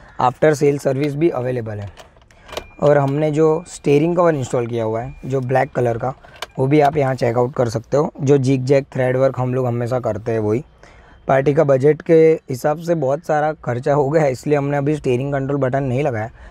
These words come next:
लेकिन बहुत जल्द next part में आप देखोगे कि steering control button भी यहाँ पे देखने को मिलेंगे। Sir का जो budget था, उन्होंने जो भी priority थी, उस हिसाब से seven D mat install करवाई है। वो आप देख सकते हो कि Autotech brand की सेवन डी मैट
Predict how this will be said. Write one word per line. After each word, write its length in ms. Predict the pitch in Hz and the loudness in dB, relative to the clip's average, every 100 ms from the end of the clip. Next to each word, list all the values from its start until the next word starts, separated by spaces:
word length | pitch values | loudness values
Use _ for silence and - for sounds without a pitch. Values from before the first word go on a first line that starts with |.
| - | -6
लेकिन 200 | 135 165 | 0 4
बहुत 200 | 139 151 | 4 2
जल्द 260 | 151 156 151 | 2 0 0
next 340 | 135 135 - | -2 -4 -4
part 280 | - 135 123 | 0 0 0
में 100 | 131 | -4
आप 120 | 120 | -4
देखोगे 420 | 123 120 123 139 110 - - - | -2 0 2 0 -2 -12 -10 -4
कि 80 | |
steering 360 | 131 143 139 151 | 0 2 2 2
control 240 | 143 139 | 0 0
button 340 | 139 123 135 131 | 0 0 0 2
भी 100 | 139 | 2
यहाँ 200 | 120 110 | 0 -2
पे 140 | 127 | -2
देखने 280 | 117 101 113 | -2 -2 -4
को 80 | 117 | -2
मिलेंगे। 360 | 113 120 143 143 - - - - | -4 -2 -4 -6 -14 -18 -20 -2
Sir 140 | 160 160 | 2 4
का 180 | 190 190 | 4 4
जो 220 | 190 196 | 4 4
budget 360 | 143 139 180 190 196 | 2 2 2 2 0
था, 60 | |
उन्होंने 380 | 170 160 170 185 | 2 2 2 2
जो 200 | 147 151 | 2 2
भी 120 | 190 | 0
priority 580 | 226 147 143 185 170 143 | 0 2 4 4 2 -2
थी, 120 | 131 | -4
उस 200 | 147 151 | -6 -4
हिसाब 300 | 156 160 156 | 0 2 2
से 220 | 170 175 165 - - - | 4 2 2 -6 -20 -4
seven 400 | - 151 175 196 | 0 2 2 2
D 80 | 202 | 2
mat 320 | 165 170 190 | 2 0 -2
install 360 | 170 - 185 | -4 0 0
करवाई 320 | 180 175 175 180 | 0 -4 -4 -6
है। 140 | 185 - - - - | -10 -16 -20 -20 -6
वो 120 | 139 | 0
आप 120 | 180 175 | 0 2
देख 220 | 151 147 | -2 -2
सकते 300 | 143 - 131 | -6 -6 -4
हो 140 | 151 - - - - | -4 -8 -16 -10 0
कि 60 | |
Autotech 460 | 175 135 151 165 170 | 2 2 0 0 0
brand 380 | 151 135 131 139 | 0 0 -2 -2
की 180 | 160 160 | -2 -2
सेवन 340 | 131 131 160 | -4 -4 -2
डी 80 | 143 | -2
मैट 220 | 110 | -4